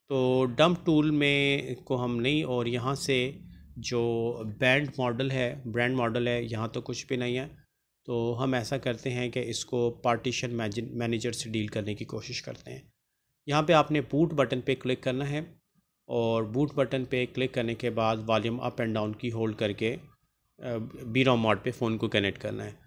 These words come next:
ठीक है जी, मैंने बूट बटन पे क्लिक कर दिया है। अब मैं वॉल्यूम अप and down की दोनों होल्ड करके, अ, जैसी केबल लगाता हूँ तो यह देखें फोर्स, अ, एंटर बी रोम फेल हो गया। तो अब यहाँ से ये जो ऊपर ऑप्शन है, अ, प्रीलोडर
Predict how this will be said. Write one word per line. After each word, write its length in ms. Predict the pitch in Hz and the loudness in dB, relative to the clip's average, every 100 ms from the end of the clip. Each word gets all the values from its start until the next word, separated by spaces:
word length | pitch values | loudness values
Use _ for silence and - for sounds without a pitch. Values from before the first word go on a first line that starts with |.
| _ _ _ - | _ _ _ -2
ठीक 100 | 156 | -2
है 60 | |
जी, 60 | 151 | 0
मैंने 160 | 139 | 0
बूट 240 | 135 135 156 | 2 0 4
बटन 280 | 143 135 135 | 2 2 0
पे 140 | 151 | 0
क्लिक 240 | 139 139 | 0 0
कर 140 | 135 113 | 2 0
दिया 180 | 117 139 | 2 0
है। 260 | 139 135 | 2 0
अब 200 | - 123 | 0 -2
मैं 200 | 117 113 | 0 -2
वॉल्यूम 380 | 110 110 110 120 | 0 0 0 -2
अप 200 | 120 - | -4 -2
and 180 | 120 110 | -2 0
down 240 | 107 110 | -2 -4
की 120 | - | -6
दोनों 320 | 110 110 113 117 | -4 -4 -4 -2
होल्ड 260 | 113 110 | -2 -2
करके, 440 | - 107 98 110 120 - _ _ _ 117 | -2 -6 -2 -6 -6 -14 _ _ _ -4
अ, 200 | 107 101 | -2 0
जैसी 340 | 117 113 - | -2 -2 -4
केबल 300 | - 113 117 | -2 0 0
लगाता 400 | 113 110 104 113 | 0 0 -2 -2
हूँ 140 | 107 | -6
तो 80 | 104 | -4
यह 160 | 107 107 | -4 -4
देखें 360 | 107 - 113 123 - _ _ - | -4 -4 -6 -8 -16 _ _ -2
फोर्स, 440 | 127 120 120 - | 0 2 0 -2
अ, 40 | 120 113 110 110 110 - _ _ - | 0 2 2 2 -2 -10 _ _ -4
एंटर 240 | 113 - | -4 -2
बी 200 | 110 120 | -4 -2
रोम 200 | 123 113 | -2 -2
फेल 340 | 107 - 123 131 | -4 0 2 2
हो 120 | 139 135 | -2 -2
गया। 300 | 143 151 - - _ _ | -2 -2 -10 -20 _ _
तो 60 | 147 | 0
अब 200 | 147 139 | 0 2
यहाँ 200 | 131 139 | 2 2
से 220 | - 139 | 2 0
ये 160 | 131 123 | 0 -2
जो 180 | 127 | -2
ऊपर 240 | 123 - 135 | -4 -2 -2
ऑप्शन 420 | 123 113 - 143 | -2 -4 -4 -2
है, 300 | 131 127 - _ _ _ _ - | -2 -4 -8 _ _ _ _ -10
अ, 140 | 117 | -8
प्रीलोडर 760 | 113 - 143 139 123 113 123 | -8 -2 0 2 0 0 -2